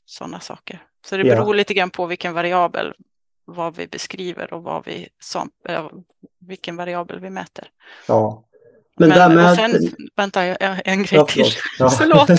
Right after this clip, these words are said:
Speaker 1: <laughs>
Speaker 2: Ja.
Speaker 1: För det där, det var alltså, den permanenta ytan är alltså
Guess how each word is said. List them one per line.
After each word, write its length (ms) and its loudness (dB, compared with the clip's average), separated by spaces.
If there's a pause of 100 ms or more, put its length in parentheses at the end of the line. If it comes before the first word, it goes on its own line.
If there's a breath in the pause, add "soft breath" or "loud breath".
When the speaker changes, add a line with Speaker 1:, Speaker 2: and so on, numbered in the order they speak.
Speaker 1:
<laughs> 400 -4
Speaker 2:
Ja. 220 4
Speaker 1:
För 60 0
det 80 2
där, 240 4
det 120 0
var 100 2
alltså, 280 0
den 120 -6
permanenta 560 -2
ytan 300 -12
är 200 -2
alltså 360 -4